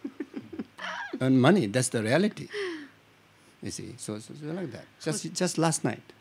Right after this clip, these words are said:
Speaker 2: Justamente ayer por la noche, eh, Geshe-la recibió un mensaje de una persona que, una mujer de Dinamarca, creo, que es, no sé si es mujer, alguien de Dinamarca,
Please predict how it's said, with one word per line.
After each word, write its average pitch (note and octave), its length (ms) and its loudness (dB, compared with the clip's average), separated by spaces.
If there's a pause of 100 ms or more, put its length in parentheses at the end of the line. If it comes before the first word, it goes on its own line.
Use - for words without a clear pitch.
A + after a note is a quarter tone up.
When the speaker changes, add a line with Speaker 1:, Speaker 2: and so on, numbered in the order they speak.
Speaker 2:
Justamente G#3+ 560 0
ayer F#3+ 320 0
por G3+ 140 -4
la F3+ 140 0
noche, G#3+ 600 -4
eh, F#3 380 -4
Geshe-la F#3+ 680 -2
recibió F#3+ 680 -2
un F#3+ 100 -2
mensaje G3 880 -2 (480)
de F#3+ 320 0
una F3+ 880 -2
persona G3+ 640 -4 (160)
que, F3+ 720 -2
una F3 160 -2
mujer E3+ 340 -6
de F3 100 -6
Dinamarca, F3 640 -4
creo, F#3+ 360 -8
que F#3+ 100 -14
es, F#3+ 160 -14
no E3 160 -8
sé E3+ 140 -12
si F3 80 -10
es F3 40 -4
mujer, F3+ 240 -4
alguien F#3+ 220 0
de F3+ 100 0
Dinamarca, F3 640 -4